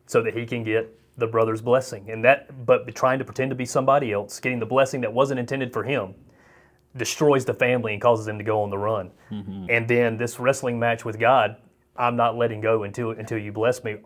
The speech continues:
Speaker 1: revolves around now him being honest about, "Who am I really?"
Speaker 2: That's really good.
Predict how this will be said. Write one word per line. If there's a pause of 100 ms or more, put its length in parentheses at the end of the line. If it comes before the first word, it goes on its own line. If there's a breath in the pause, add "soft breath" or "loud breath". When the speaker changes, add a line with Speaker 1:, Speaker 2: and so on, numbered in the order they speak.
(100)
Speaker 1:
revolves
around
now
him
being
honest (380 soft breath)
about, (460 soft breath)
"Who
am
I
really?" (180)
Speaker 2:
That's
really
good.